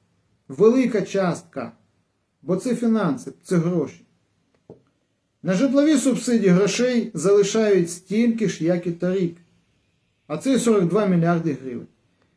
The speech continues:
Тобто нових пільг не буде, але старі пільги вони залишають. Ось що стосується державного бюджету на двадцять шостий рік, який був прийнятий в першому читанні. Давайте зробимо вже висновок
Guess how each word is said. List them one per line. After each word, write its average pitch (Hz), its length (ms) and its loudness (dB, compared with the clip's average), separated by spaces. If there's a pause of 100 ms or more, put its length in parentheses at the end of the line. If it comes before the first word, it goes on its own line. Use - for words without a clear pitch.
(140)
Тобто 233 420 -2
нових 233 460 0
пільг 160 360 -2 (320)
не 185 220 0
буде, 143 500 -2 (100)
але 165 240 0
старі 220 360 0
пільги 180 340 -2
вони 175 240 -2
залишають. 170 520 -6 (1160)
Ось 277 220 -2
що 247 180 0
стосується 226 880 0 (420)
державного 208 540 2
бюджету 185 500 2
на 190 100 0
двадцять 180 300 0
шостий 180 360 -2
рік, 233 200 -2
який 185 240 -4
був 170 260 0
прийнятий 190 440 -4
в - 100 -8
першому 160 380 -6
читанні. - 420 -14
Давайте 240 540 -2 (580)
зробимо 226 420 2
вже 170 200 2
висновок - 580 -2